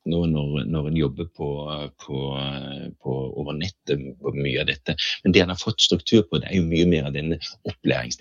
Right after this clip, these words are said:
altså, hva slags systemer og ting er det folk må lære seg? Altså, når, når du ikke har folk, eh, i samme lokale, når folk sitter rundt forbi, så er, begynner du å snakke om e-læring, og da er det sånn, hva slags innhold skal det være? Hva er det som er viktig?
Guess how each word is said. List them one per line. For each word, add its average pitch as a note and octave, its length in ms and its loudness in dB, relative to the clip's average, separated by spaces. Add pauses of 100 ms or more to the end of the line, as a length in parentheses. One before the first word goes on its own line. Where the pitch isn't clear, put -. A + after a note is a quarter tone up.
altså, E2+ 240 0
hva F2 160 6
slags - 240 2
systemer F#2 560 4
og C#2+ 160 -6
ting F#2 240 2
er D#2+ 160 6
det D2+ 80 -4
folk E2 240 -6
må F2 80 4
lære F2 400 2
seg? - 240 -2
Altså, F2 80 -6 (400)
når, F2+ 480 4
når G2 320 2
du E2+ 80 0
ikke - 240 -2
har F2 160 -4
folk, - 460 -6 (100)
eh, D#2+ 320 -2
i F2 160 0
samme D2+ 320 -2
lokale, F2+ 540 -2
når D#2 160 -2
folk - 240 -6
sitter - 320 0
rundt D#2 160 -4
forbi, F2+ 300 2 (420)
så - 80 4 (160)
er, F#2 140 4 (320)
begynner G#2+ 180 6
du D#2+ 60 0
å - 80 2
snakke D2+ 180 -4
om F#2 80 2
e-læring, D#2 540 0
og D#2+ 80 -6
da A2+ 80 4
er - 80 -2
det G#2 80 -2
sånn, B2 260 -4
hva - 160 4
slags - 220 0 (100)
innhold G2+ 380 2
skal G#2 180 4
det C3 80 2
være? - 220 -2
Hva G2+ 100 4
er D3+ 80 0
det C#3+ 60 -2
som C#3 80 2
er D#3 100 4
viktig? - 380 4